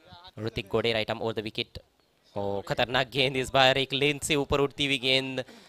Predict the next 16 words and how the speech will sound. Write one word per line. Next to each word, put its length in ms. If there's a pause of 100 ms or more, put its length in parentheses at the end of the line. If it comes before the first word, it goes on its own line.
(140)
बैट्समैन 520
थोड़ा 200
सा 120
स्विवल 420
करते 280
हुए 160
घुमाना 360
चाहते 260
थे 100
गेंद 280
को, 140
लेकिन 480 (460)
उछाल 540 (420)
ज़्यादा 300
था, 180
उसको 560